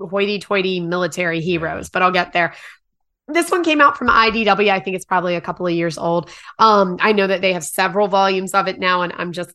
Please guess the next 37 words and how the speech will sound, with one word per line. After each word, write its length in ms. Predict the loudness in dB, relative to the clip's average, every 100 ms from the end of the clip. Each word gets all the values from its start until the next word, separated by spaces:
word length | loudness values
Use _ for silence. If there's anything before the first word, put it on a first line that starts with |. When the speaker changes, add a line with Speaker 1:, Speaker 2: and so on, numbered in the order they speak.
| -4
Speaker 1:
now 220 | -2 0
catching 340 | -2 -6 -6
up 120 | -8 -8
to 80 |
the 80 | -12
first 400 | -10 -8 -8 -8
of 60 | -10
the 60 |
series. 460 | -8 -2 0 0 -4 -12 -20 2
Um, 220 | 4 4
this 180 | 0 -2
is 60 | 2
by 240 | 4 4
Aaron 360 | 4 4 2 -2
Mahnke, 460 | -6 -6 -4 -2
the 60 | 0
guy 200 | 2 2
Speaker 2:
Yeah. 60 | 2
Speaker 1:
who 140 | -4
did 180 | -4 -6
Lore. 500 | -4 -4 -6 -10 -12 _ _
And 320 | 0 0 0 0
so, 220 | 2 4
yeah, 300 | 4 2 0
it's 180 | -2 0
got 220 | 0 0
some 100 | -8
street 300 | -10 -12 -4
cred 260 | 0 0
behind 320 | 0 0 -2 -2
it. 140 | -2
It's 180 | -2 -2
about 480 | 2 4 6 4 -2
the 80 |
Duke 260 | -2 -2 0
of 120 | 2
Wellington, 640 | 4 4 2 -4 -6 -6